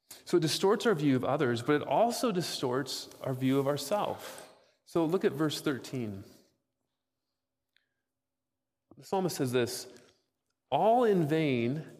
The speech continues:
have I kept my heart clean and washed my hands in innocence." Uh, envy stirs up in us entitlement.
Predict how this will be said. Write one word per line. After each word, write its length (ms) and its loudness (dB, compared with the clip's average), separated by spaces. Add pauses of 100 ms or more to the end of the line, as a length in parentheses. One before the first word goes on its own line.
(140)
have 180 -2
I 100 4
kept 520 -4
my 140 0
heart 380 -2
clean 580 -8 (1400)
and 260 0
washed 580 -2 (220)
my 160 -2
hands 720 -4 (480)
in 160 -2
innocence." 800 -8 (1900)
Uh, 180 -2 (800)
envy 320 0
stirs 440 0
up 280 0 (200)
in 160 -2
us 520 -6 (680)
entitlement. 800 -6